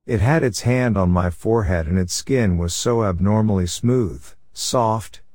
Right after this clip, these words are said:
and warm. I was filled with pure love and tranquility. I intuitively knew that everything was going to be okay.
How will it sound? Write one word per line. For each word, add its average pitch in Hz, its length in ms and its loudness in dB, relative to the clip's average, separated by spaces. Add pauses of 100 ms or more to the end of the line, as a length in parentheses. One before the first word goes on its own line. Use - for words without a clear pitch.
and 113 220 2
warm. 110 500 -2 (500)
I 131 80 -2
was 123 240 2
filled 143 320 2
with 98 240 0
pure 123 300 2
love 104 320 2
and 90 120 0
tranquility. 95 880 -2 (500)
I 131 140 -2
intuitively 113 760 2
knew 110 300 4
that 95 160 0
everything 104 480 0
was 87 180 0
going 98 280 2
to 90 60 0
be 95 220 2
okay. 87 640 -2